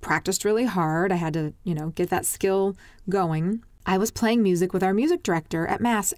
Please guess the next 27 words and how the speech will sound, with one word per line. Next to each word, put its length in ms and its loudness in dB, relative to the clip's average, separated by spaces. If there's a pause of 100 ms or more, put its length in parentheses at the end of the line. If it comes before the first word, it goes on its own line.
(160)
every 480 -2
Friday. 720 -4 (500)
And 140 2
I 80 2
go 340 2
back 240 0
to 160 2
this 160 0
example 460 0
from 180 -2
my 140 2
childhood 720 0 (240)
because 640 0 (280)
those 320 0
things 200 0
from 160 0
our 120 2
childhood, 520 0
they 220 2
often 300 -2 (100)
reveal 380 2
a 20 2
lot 420 2 (280)
about 260 0
our 100 2
internal 520 -2
gifts. 600 -8